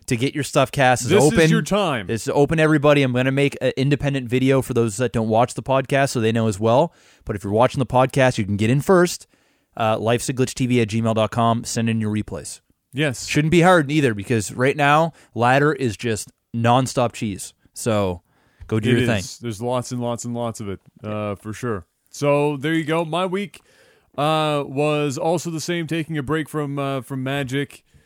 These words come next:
Speaker 2: Uh, I had to take a break from Magic just because I was getting tired of playing the same, like, two decks over and over and over again. Um, I got into a point where basically I was just running up against a steady stream of, uh,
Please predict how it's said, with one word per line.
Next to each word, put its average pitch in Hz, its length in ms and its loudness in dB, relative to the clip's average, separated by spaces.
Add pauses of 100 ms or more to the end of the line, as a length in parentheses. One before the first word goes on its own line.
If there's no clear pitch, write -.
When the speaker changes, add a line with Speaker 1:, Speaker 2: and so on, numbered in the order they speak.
(260)
Speaker 2:
Uh, 120 560 0
I 147 140 0
had 208 100 2
to 190 60 -4
take 160 200 -4
a 143 60 -6
break 135 240 -2
from 127 120 -8
Magic 127 340 -4
just 127 160 -10
because 127 320 -6
I 120 80 -2
was 113 120 -8
getting 123 240 -8
tired 120 300 -4
of 113 80 -8
playing 120 300 -6
the 110 80 -6
same, 117 500 -6
like, 113 280 -6
two 123 160 -4
decks 120 340 -6
over 123 180 -4
and 127 80 -4
over 127 160 -6
and 127 80 -8
over 127 200 -6
again. 143 320 -6 (580)
Um, 104 880 -4 (580)
I 123 200 0
got 143 180 0
into 143 200 -2
a 139 40 0
point 147 240 -4
where 147 100 -2
basically 135 440 -4
I 127 80 -2
was 120 340 -8
just 120 300 -12
running 123 320 -6
up 123 160 -8
against 120 360 -6
a 123 140 -4
steady 131 400 -4
stream 123 480 -4
of, 107 640 -6 (640)
uh, 101 600 -6